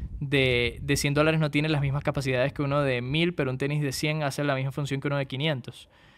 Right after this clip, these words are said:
Em, sí, o sea, obviamente la, la, la analogía de tecnología con, con moda llega hasta cierto punto.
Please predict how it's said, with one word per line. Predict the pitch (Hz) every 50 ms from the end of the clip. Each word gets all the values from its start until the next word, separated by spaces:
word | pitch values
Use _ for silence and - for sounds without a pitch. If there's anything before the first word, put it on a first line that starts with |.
| - - - - - - -
Em, | - 151 143 139 139 139 139 139 135 135 135 135 131 131 135 - _ - - - -
sí, | - - - 220 165
o | 127 120
sea, | - 139 127
obviamente | 131 135 147 151 151 151 170
la, | 165 165 156 139 123
la, | 135 143 139 135 135 135 131 131 127 120 120 - -
la | - 139 131
analogía | 131 131 127 127 127 - 135 131 131 143
de | 160 160
tecnología | 147 143 143 139 131 127 123 113 113 139 135 135 143 147
con, | - 156 143 131 123 117 117 113 110 110 107 107 - - _ -
con | - 135 123
moda | 123 120 123 123 127 135 151 160 165 - - - - _ _ _ _ _ _ _ -
llega | - 143 135 127 139 131 135 147
hasta | 147 - 151
cierto | - - 143 131 131 127 120
punto. | - 160 156 131 117 117 113